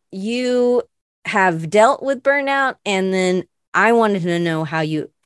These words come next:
avoid it now or how you deal with it now. So we, I have lots of questions, but just in case somebody doesn't know,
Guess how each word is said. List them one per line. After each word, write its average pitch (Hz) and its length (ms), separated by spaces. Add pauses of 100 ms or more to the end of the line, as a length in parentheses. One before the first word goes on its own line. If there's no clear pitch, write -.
(120)
avoid 180 480
it 160 260
now 180 460
or 156 160
how 165 180
you 165 220
deal 175 320
with 156 160
it 151 200 (360)
now. 156 200
So 208 180
we, 226 140
I 226 100
have 269 160
lots 254 280
of 247 60
questions, 180 460
but 202 180
just 370 340
in 427 80
case 208 260
somebody 196 420
doesn't 170 440
know, 156 480